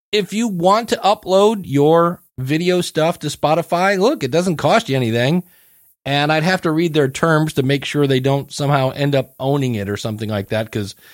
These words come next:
keep in mind, Spotify, a lot of the ownership of that is record labels. So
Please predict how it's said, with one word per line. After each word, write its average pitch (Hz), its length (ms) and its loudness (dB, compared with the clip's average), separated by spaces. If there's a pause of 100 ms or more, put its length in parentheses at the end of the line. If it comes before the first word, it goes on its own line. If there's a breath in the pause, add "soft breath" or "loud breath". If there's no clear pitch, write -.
(280 loud breath)
keep - 160 -6
in 202 80 -2
mind, 214 360 2
Spotify, 185 960 2
a 165 100 -6
lot 190 320 0
of 226 60 -8
the 214 120 -2
ownership 202 440 0
of 170 80 -4
that 165 280 2
is 160 200 0
record 165 400 0
labels. 120 380 -2
So 110 380 -2